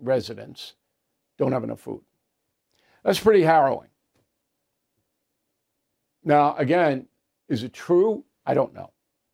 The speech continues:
But I know that the people who were living, who are living in existence in Gaza are suffering. You have to acknowledge that. It's true.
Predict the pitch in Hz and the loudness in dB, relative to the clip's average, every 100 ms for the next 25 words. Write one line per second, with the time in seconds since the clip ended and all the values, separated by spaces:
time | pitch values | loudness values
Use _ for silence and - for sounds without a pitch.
0 | _ _ _ _ _ _ - 156 147 135 | _ _ _ _ _ _ 0 2 4 2
1 | 151 175 139 117 131 - _ _ _ _ | 4 4 4 0 -4 -10 _ _ _ _
2 | _ _ 139 135 131 127 _ _ _ _ | _ _ -2 0 0 -4 _ _ _ _
3 | _ _ _ _ _ _ _ _ _ - | _ _ _ _ _ _ _ _ _ -12
4 | 123 151 165 160 131 139 139 131 160 156 | -2 -2 0 0 2 2 2 2 2 2
5 | 156 143 139 - _ _ - 143 - 160 | 0 0 -2 -8 _ _ -12 -4 2 2
6 | 175 131 - 117 127 147 _ - 117 104 | 2 0 -4 -12 -12 -14 _ -14 -12 -6
7 | 107 175 - 90 101 - - - 123 123 | -4 -4 -6 -16 -18 -20 -16 -4 -2 0
8 | 127 156 160 123 127 123 123 127 - _ | 0 2 0 -2 -4 -4 -4 -6 -12 _
9 | _ _ _ _ _ _ _ _ _ _ | _ _ _ _ _ _ _ _ _ _
10 | _ _ _ _ _ _ _ _ _ _ | _ _ _ _ _ _ _ _ _ _
11 | _ - 135 165 175 175 147 139 170 165 | _ -2 2 2 2 2 2 2 4 2
12 | 120 - - - - _ _ - 139 - | -2 -10 -18 -18 -18 _ _ -8 -8 -8
13 | - 185 185 | -6 -2 -2